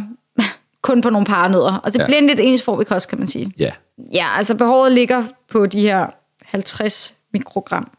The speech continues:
Speaker 1: for kvinder og tres for mænd. Så, øh, ja, det er en nem måde i hvert fald lige at få det sikret, kan man sige,
Speaker 2: Ja, ved at tage
Speaker 1: på det.
Speaker 2: multivitamin.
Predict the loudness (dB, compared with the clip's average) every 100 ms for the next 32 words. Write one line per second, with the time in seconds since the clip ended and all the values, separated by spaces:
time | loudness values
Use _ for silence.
0 | _ _ -20 -20 -4 -2 -2 -4 -16 -10
1 | -4 -2 -2 -4 -8 _ -4 -2 -2 -6
2 | _ _ _ _ _ _ -4 0 2 4
3 | 4 2 0 0 2 4 6 6 6 6
4 | 4 2 4 4 4 2 0 2 0 -2
5 | -4 -2 -2 -2 -4 -4 -6 -6 -2 0
6 | 0 2 2 2 0 2 2 2 0 -2
7 | -4 -6